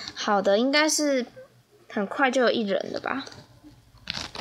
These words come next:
然后第五点是，一定要拍与团员或同学交换礼物。对，一定要跟我们，就是如果你入选的话，你一定要拍与我们其他团员或者是你班上的其他同学，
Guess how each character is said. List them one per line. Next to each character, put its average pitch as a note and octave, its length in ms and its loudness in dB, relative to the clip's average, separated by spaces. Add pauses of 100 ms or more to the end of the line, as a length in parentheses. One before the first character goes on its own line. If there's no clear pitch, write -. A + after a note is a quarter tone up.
(380)
然 B3 120 2
后 D4+ 220 4
第 D#4 200 2
五 C#4+ 140 4
点 B3+ 260 2
是， B3+ 300 2
一 B3+ 220 -2
定 D4+ 340 0
要 C#4 220 4
拍 B3+ 400 2
与 A3 260 0
团 A3 380 -2
员 A#3 200 2
或 C4 160 0
同 A3+ 300 -2
学 A3 220 -2
交 A3+ 240 2
换 A#3+ 260 0
礼 F#3+ 160 0
物。 G#3 240 2 (300)
对， C#4 180 4
一 C#4+ 140 4
定 F4 120 4
要 F4+ 140 4
跟 E4+ 240 4
我 C4 100 6
们， A3 220 2 (260)
就 C4+ 80 2
是 C#4+ 200 4
如 C#4 120 4
果 D#4+ 120 6
你 B3+ 180 4
入 B3+ 260 2
选 G3+ 240 2
的 G3+ 120 0
话， A#3+ 180 2
你 A3 180 2
一 A3+ 60 2
定 C4 100 0
要 C4+ 160 6
拍 B3+ 300 2
与 A3+ 160 2
我 A3+ 320 4
们 G3 260 0
其 G#3+ 200 0
他 A#3 120 0
团 G#3+ 320 -2
员 G#3 160 2
或 C4 140 2
者 A3+ 140 2
是 A#3+ 160 0
你 G#3+ 260 0 (320)
班 C4 180 2
上 C4 200 2
的 A3 120 2
其 G#3+ 140 0
他 A#3 160 2
同 A3 340 0
学， G3+ 400 2